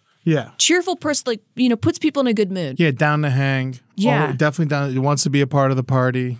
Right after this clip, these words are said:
Speaker 1: You know, uh, very, very good about that.
Speaker 2: Okay.
Speaker 1: All right, we're doing good. I like this.
Speaker 2: We're doing good. I think every now and then I might throw in, like, um,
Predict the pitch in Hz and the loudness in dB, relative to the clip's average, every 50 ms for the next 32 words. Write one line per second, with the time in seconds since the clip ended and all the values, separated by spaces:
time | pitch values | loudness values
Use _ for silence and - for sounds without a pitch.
0 | - - 151 131 123 120 117 117 120 120 120 120 120 120 117 120 131 - _ - | -6 -2 0 0 0 0 0 0 0 0 0 0 -2 -4 -10 -16 -18 -18 _ -4
1 | 165 147 135 135 131 131 131 123 139 135 131 131 127 120 123 113 107 104 104 98 | -2 0 2 2 0 0 0 0 2 2 2 2 2 0 0 -2 -4 -6 -10 -12
2 | 98 - - 98 - - - - - 311 349 - 269 233 208 196 202 269 349 415 | -16 -18 -20 -20 -20 -18 -8 -2 0 0 0 2 2 2 2 2 0 0 -2 -6
3 | 381 _ _ _ _ 175 196 247 359 392 359 - 139 165 185 269 277 277 269 302 | -12 _ _ _ _ -2 -2 -2 -2 -4 -4 -2 -2 0 0 0 0 0 0 0
4 | 220 156 160 190 208 208 - - 208 208 330 320 - 359 403 415 392 427 415 - | 2 2 2 2 0 -2 -2 -4 -2 0 0 0 0 0 0 2 2 0 0 0
5 | 294 311 - 440 - 294 294 339 320 277 247 233 254 285 294 302 269 247 226 214 | -2 -2 -4 -4 -4 -2 -2 0 0 0 2 2 0 0 0 0 0 0 0 0
6 | 202 - - - - - - 214 220 220 208 214 208 208 202 202 202 196 185 175 | 0 -2 -4 -8 -10 -6 -4 -2 0 0 2 2 2 0 0 0 -2 -2 -2 -2
7 | 175 175 - 185 180 175 170 165 165 160 156 160 165 | -4 -2 -2 -2 0 0 0 0 0 -2 -2 -4 -8